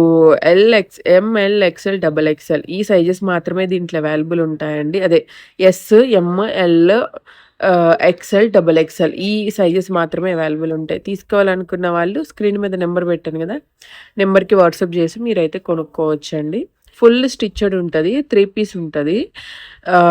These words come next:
చాలా కామెంట్స్ వచ్చాయండి ఈ డ్రెస్‌కి అయితే. "భలే ఉందండి, ఎక్కడ తీసుకున్నారు, ఏంటి, మాకు కూడా చెప్పండి" అని చెప్పి. So ఇంకప్పుడు నేను చెప్పడం స్టార్ట్ చేశాను అనమాట. ఏదో ఫస్ట్ కొన్ని పీసులు తెప్పించామండి శాంపిల్‌కి.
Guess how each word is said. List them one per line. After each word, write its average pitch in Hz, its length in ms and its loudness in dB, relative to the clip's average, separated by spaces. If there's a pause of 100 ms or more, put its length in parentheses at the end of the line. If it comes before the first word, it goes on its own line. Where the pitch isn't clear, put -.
(480)
చాలా 208 200 4
కామెంట్స్ 226 440 2
వచ్చాయండి 160 480 -2
ఈ 156 40 -2
డ్రెస్‌కి 156 380 -4
అయితే. 165 180 -2
"భలే 160 260 0
ఉందండి, 165 560 -2
ఎక్కడ 160 460 -4
తీసుకున్నారు, 165 640 -6
ఏంటి, 160 680 -4 (400)
మాకు 170 200 -4
కూడా 170 300 0
చెప్పండి" 165 560 -4
అని 160 220 -2
చెప్పి. 160 240 -2
So 277 180 0
ఇంకప్పుడు 240 560 0
నేను 240 260 0
చెప్పడం 196 320 0
స్టార్ట్ 160 400 -4
చేశాను 165 340 -4
అనమాట. 147 420 -8
ఏదో 247 360 2
ఫస్ట్ 262 360 -4
కొన్ని 240 220 2
పీసులు 226 360 0
తెప్పించామండి 175 720 -2
శాంపిల్‌కి. 165 800 -4